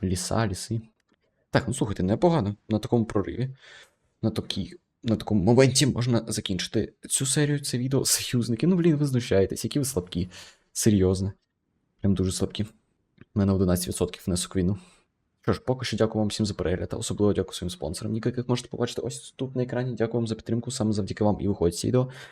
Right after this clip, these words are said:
Якщо в когось з моїх глядачів також є бажання мене підтримати, ви це можете зробити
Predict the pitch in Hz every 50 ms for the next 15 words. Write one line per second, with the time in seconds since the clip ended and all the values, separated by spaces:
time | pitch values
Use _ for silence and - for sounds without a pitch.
0 | _ _ - - - - 104 - - 101 87 82 - 92 92 92 87 - - 87
1 | 95 - - - - - - 92 - 87 95 101 95 92 92 95 92 95 - -
2 | - - 87 85 87 - - 85 82 78 69 67 - 85 87 90 90 - 87 85
3 | 85 - - - 87 87 90 90 - - 92 101 107